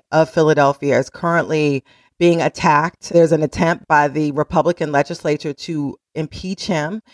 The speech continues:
So you talk to a lot of voters in Philadelphia and they feel very disconnected. You know, this is someone they voted for who folks they don't even know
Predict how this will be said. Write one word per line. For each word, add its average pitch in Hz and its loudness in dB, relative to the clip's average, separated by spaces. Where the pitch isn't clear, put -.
So 190 2
you 180 0
talk 202 2
to 214 0
a 180 6
lot 170 4
of 156 -2
voters 165 4
in 156 -4
Philadelphia 151 2
and 151 -4
they 160 2
feel 151 2
very 170 2
disconnected. 170 -4
You 160 -4
know, 147 2
this 170 0
is 190 -4
someone 165 -2
they 170 4
voted 156 2
for 151 0
who 180 4
folks 175 0
they 180 2
don't 180 0
even 147 -4
know 156 4